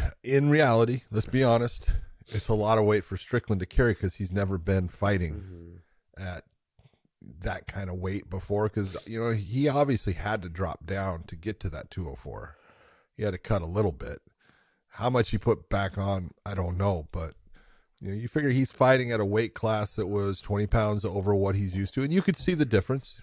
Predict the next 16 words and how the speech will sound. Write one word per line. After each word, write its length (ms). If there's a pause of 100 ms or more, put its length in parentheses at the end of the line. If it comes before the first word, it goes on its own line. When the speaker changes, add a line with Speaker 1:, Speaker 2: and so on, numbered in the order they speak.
(100)
Speaker 1:
You 120
Speaker 2:
Mm-hmm. 180
Speaker 1:
could, 220
Sean 360
normally 300
does 280
not 200
get 180
tired. 340 (340)
Speaker 2:
Mm. 400
Speaker 1:
He's 200
got 160
a 40
good 220
gas 300
tank, 360